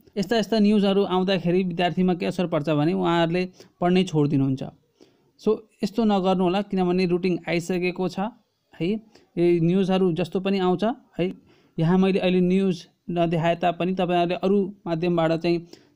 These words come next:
यो न्युज थाहा पाउनुहुन्थ्यो। So म खास तपाईँहरूलाई सतर्क गर्न चाहिँ यो न्युज बनाउँदैछु। यहाँ चाहिँ टियुले परीक्षा सञ्चालन गर्नका लागि जे जे छलफल गरे तापनि हामीले चाहिँ पढ्न छोड्नु भएन। हामी चाहिँ पढाइ चाहिँ निरन्तर राख्दै जानुपर्छ। So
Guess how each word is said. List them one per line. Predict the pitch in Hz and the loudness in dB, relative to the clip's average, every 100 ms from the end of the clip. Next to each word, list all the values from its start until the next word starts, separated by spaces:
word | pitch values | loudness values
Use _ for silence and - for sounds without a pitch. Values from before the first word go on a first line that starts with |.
| 180 | -2
यो | 180 | 0
न्युज | 170 180 175 | 2 0 -2
थाहा | 170 | -4
पाउनुहुन्थ्यो। | 170 175 170 170 196 - - - _ | 0 0 0 0 -2 -4 -16 -20 _
So | - | 0
म | 214 220 | 2 2
खास | 214 220 214 | 0 -2 0
तपाईँहरूलाई | 202 202 208 | -2 0 0
सतर्क | 202 208 233 226 | 0 -2 0 0
गर्न | 190 185 180 185 | 2 2 2 0
चाहिँ | 190 190 | 0 0
यो | 185 | 2
न्युज | 185 160 | 0 0
बनाउँदैछु। | 170 165 165 165 226 277 - - - - - | 0 2 0 0 0 -2 -8 -20 -16 -10 -2
यहाँ | 165 180 | 0 0
चाहिँ | 202 | 0
टियुले | 190 190 196 | 0 0 0
परीक्षा | 190 180 180 175 | 0 -2 -2 -4
सञ्चालन | 165 175 170 175 | -4 -2 -2 0
गर्नका | 175 175 175 | -2 0 -2
लागि | 170 185 | -2 -2
जे | 180 | -2
जे | 190 | -4
छलफल | 190 180 165 170 | -4 -4 -2 -2
गरे | 160 165 | -2 -2
तापनि | 180 180 156 151 214 - - _ - | -4 -2 0 0 -2 -10 -20 _ -6
हामीले | 147 185 190 | -2 0 0
चाहिँ | 196 | -2
पढ्न | 190 170 175 | 0 0 0
छोड्नु | 160 165 170 | 0 0 0
भएन। | 143 147 202 165 _ _ 151 | 0 -2 -4 -10 _ _ -2
हामी | 165 180 | 0 2
चाहिँ | 185 175 175 | 0 -2 0
पढाइ | 170 175 | 0 0
चाहिँ | 170 151 | 2 2
निरन्तर | 151 165 165 175 | 4 2 0 -2
राख्दै | 170 165 | -2 -2
जानुपर्छ। | 175 175 180 180 165 277 - _ _ _ _ _ | -2 -2 -2 -4 -4 -6 -6 _ _ _ _ _
So | _ | _